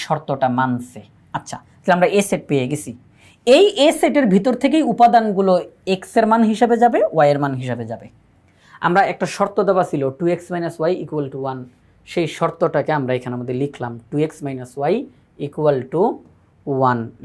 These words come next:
লিখলাম, টু এক্স − y = ওয়ান। আমরা ওয়াইকে একা রাখবো, বাকি সবাইকে সাইড চেঞ্জ করে দিব। সাধারণত ওয়াইকে একা রাখা হয়। তাহলে দেখেন, টু এক্স − y = ওয়ান, মাইনাস ওয়ান ওই সাইডে গেলে প্লাস ওয়াই, ওয়ান এই সাইডে আসলে মাইনাস ওয়ান,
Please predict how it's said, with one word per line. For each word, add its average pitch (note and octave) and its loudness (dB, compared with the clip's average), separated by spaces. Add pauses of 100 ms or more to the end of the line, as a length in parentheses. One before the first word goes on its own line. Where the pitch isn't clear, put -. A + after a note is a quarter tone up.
লিখলাম, C#3 -6 (800)
টু F#3 0
এক্স − F3 0 (360)
y = - 2 (440)
ওয়ান। A2+ -8 (540)
আমরা A#3 8
ওয়াইকে F#3+ 4
একা E3+ 4
রাখবো, G3+ -2 (300)
বাকি D3+ -2 (100)
সবাইকে B2+ -6 (140)
সাইড B2 -8
চেঞ্জ A#2 -12 (120)
করে B2 -14
দিব। C#3 -16 (580)
সাধারণত C#3 0
ওয়াইকে B2 -4
একা A#2 -10
রাখা B2+ -10
হয়। C3 -14 (440)
তাহলে A3 0
দেখেন, A3 2 (120)
টু A3 0 (100)
এক্স − A#3 0 (420)
y = - -2 (440)
ওয়ান, A#2+ -4 (520)
মাইনাস F#3 0
ওয়ান A#3+ 4 (100)
ওই G#3 0
সাইডে G#3 0
গেলে A3 2 (140)
প্লাস E3 0 (200)
ওয়াই, A#2 -4 (380)
ওয়ান D#3+ 2 (140)
এই G#3+ 0
সাইডে G#3 0
আসলে A3 -6 (120)
মাইনাস C#3 -6
ওয়ান, A#2 -8